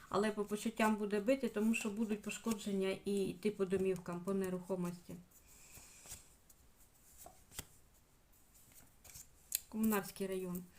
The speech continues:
У вас ситуація дуже тяжка. Ви в підвішеному стані. Так, П П О, опять-таки, воно працює, але тут, бачите, да, тут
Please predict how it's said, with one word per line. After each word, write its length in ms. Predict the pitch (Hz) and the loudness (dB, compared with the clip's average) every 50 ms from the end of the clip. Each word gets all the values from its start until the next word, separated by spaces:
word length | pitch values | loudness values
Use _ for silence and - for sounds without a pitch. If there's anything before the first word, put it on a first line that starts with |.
| - - - - - - - | -12 -12 -12 -12 -16 -18 -8
У 100 | - - | -4 0
вас 340 | 220 226 233 226 226 226 - | 4 6 6 6 6 4 2
ситуація 580 | - 226 214 - 208 202 196 196 196 - 196 185 | -2 -2 0 2 2 4 4 2 2 0 -2 -2
дуже 260 | 180 190 185 180 185 | 0 -2 -2 -4 -4
тяжка. 380 | 180 190 185 180 - - - 160 - - - - - - - - - - - - | -4 -6 -6 -8 -8 -10 -12 -14 -14 -16 -20 -20 -20 -20 -20 -20 -20 -14 -4 -2
Ви 80 | - 196 | 0 0
в 40 | |
підвішеному 760 | 185 185 - 202 190 196 208 196 - 208 190 190 190 190 190 196 | 2 2 2 2 4 4 4 4 2 0 -2 0 0 0 -2 -4
стані. 380 | - - 247 240 240 214 196 | 0 4 6 6 6 6 6
Так, 280 | - - 233 226 - - | 6 8 8 8 8 6
П 80 | 202 | 2
П 140 | 196 190 - | 2 4 6
О, 160 | 202 208 202 | 6 8 8
опять-таки, 540 | 190 185 185 214 196 190 190 - 180 180 180 | 8 6 6 6 6 6 4 2 -2 -4 -4
воно 260 | 170 175 175 175 180 | -6 -4 -4 -2 -2
працює, 640 | 180 175 190 190 - - - 269 269 240 214 190 - - | -2 -2 -4 -8 -6 -2 2 4 6 8 8 8 6 4
але 240 | 180 185 185 185 | 2 2 2 0
тут, 320 | 180 180 - 220 208 - - | 0 0 -2 -4 -4 -4 -2
бачите, 460 | 160 185 190 185 185 - - - 165 | 0 0 0 0 -2 -6 -8 -8 -4
да, 240 | 160 175 185 185 180 | -2 -2 -2 -2 -2
тут 380 | 180 - 175 175 - - - | -4 -8 -12 -12 -12 -14 -16